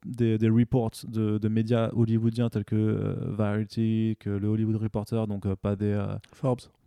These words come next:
Speaker 2: aussi,
Speaker 1: Forbes aussi, oui.
Speaker 2: beaucoup.
Speaker 1: En fait, donc ils sont pas, euh, des sites amateurs comme Comics Blog, bien
Speaker 2: Non,
Speaker 1: entendu.
Speaker 2: pas trop, non. En général, la plupart ont plus de cent ans, donc, euh,
Speaker 1: Voilà,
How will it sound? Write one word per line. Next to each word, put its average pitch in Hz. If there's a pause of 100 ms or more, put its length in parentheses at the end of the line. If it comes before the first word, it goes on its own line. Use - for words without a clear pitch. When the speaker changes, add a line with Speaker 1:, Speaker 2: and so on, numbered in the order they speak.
(120)
Speaker 2:
aussi, 127
Speaker 1:
Forbes 110
aussi, 107
oui. 117
Speaker 2:
beaucoup. 120 (580)
Speaker 1:
En 123
fait, 123 (320)
donc 117
ils -
sont 107
pas, 120
euh, 104
des 101
sites -
amateurs 104
comme 107
Comics 113
Blog, 156
bien 117
Speaker 2:
Non, 113
Speaker 1:
entendu. 131
Speaker 2:
pas 180
trop, 139
non. 120
En -
général, 120
la 113
plupart 120
ont 117
plus -
de -
cent 107
ans, 110
donc, 101
euh, -
Speaker 1:
Voilà, 104